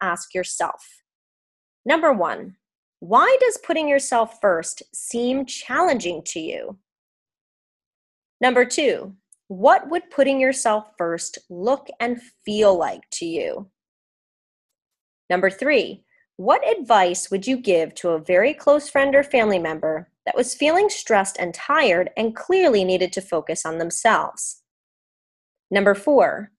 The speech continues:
what is one thing that you can do simply for yourself this weekend that is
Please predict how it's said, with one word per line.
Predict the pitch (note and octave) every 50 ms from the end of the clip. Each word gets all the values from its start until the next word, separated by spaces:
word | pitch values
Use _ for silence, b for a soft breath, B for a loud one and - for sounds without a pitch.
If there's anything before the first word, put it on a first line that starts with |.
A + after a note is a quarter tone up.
| _ _ _ _ _ _ _ _ _ _
what | C4+ F4+ C5+
is | C5 - B3
one | G3+ F#3+ A3 A3 A#3 B3+ C#4 C4
thing | - B3 A3 F#3 E3 D3 B2+ C#3+
that | - - -
you | G#3 G#3+
can | - - B3+ A#3+
do | A3+ A#3+ A#3+ B3 A#3+
simply | - - - C#4+ C#4+ C#4+ D4+ C#4+ D4 D4+
for | D4+ - D4
yourself | D4+ D#4 D#4 D4+ - - A#3 F#3+ E3+ E3+ - -
this | G3 A3+ A3+ -
weekend | G3+ F#3 F#3+ - - D3+ C#3 - D3 - - - _ -
that | F#3 F#3 F3+
is | F3+